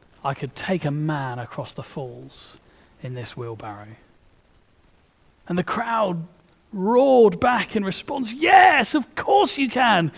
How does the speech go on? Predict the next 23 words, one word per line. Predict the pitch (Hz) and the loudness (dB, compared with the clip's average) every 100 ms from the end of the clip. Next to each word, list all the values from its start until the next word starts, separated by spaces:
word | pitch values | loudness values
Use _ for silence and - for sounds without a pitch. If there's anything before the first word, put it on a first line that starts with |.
| - - - - | -16 -20 -14 -4
You're | 392 | -2
the | 320 | -2
great | 247 330 302 254 | 2 4 2 2
Blondin, | 339 392 349 339 | 0 2 2 0
of | 339 - | 0 -2
course | - 381 427 339 - | 2 6 8 6 2
you | 302 | 4
can | 262 247 | 4 8
do | 226 | 8
it. | 180 202 | 8 6
You're | 349 | 2
the | 320 | 2
best | 190 - 320 - | 0 2 0 -2
tightrope | - 339 320 311 302 | 2 6 6 6 2
walker | 269 320 277 294 | 4 2 2 -4
to | - 285 | -4 -4
have | 262 | -6
ever | 277 285 285 285 - - - | 0 0 2 0 -2 -16 -8
lived. | 233 277 339 339 277 | 4 6 8 6 6
Of | 285 - | 4 2
course | - 320 453 523 - | -4 6 8 8 6
you | 269 | 4
can. | - 233 185 131 | 4 2 2 0